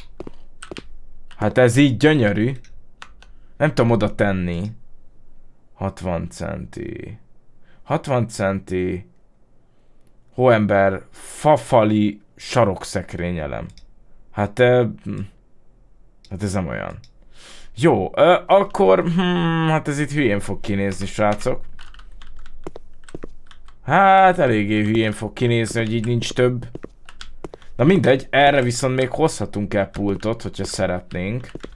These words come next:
Márpedig, ö, szerintem azért illene. Mondjuk azért sokkal jobb ez a konyha, mint volt.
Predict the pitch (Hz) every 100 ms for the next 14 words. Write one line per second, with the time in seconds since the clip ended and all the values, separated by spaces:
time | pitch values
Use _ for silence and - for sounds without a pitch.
0 | - - 101 101 104 92 101 101 101 101
1 | 104 104 - - - - - 104 95 107
2 | 110 95 107 113 143 120 90 90 98 -
3 | - - - - - 113 120 123 113 131
4 | 127 - 139 180 160 123 104 95 - 110
5 | 101 95 95 87 76 73 92